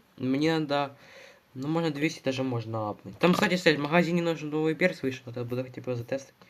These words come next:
Ну, давайте його затестимо. Ой. Чуть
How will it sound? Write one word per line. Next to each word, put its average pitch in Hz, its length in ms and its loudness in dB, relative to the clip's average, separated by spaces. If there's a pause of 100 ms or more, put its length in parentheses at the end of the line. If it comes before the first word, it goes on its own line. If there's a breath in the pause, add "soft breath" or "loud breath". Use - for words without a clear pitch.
(180 soft breath)
Ну, 160 80 -2
давайте 160 240 4
його 135 160 -4
затестимо. 123 440 -8 (180)
Ой. 151 680 4 (1040 soft breath)
Чуть 185 280 4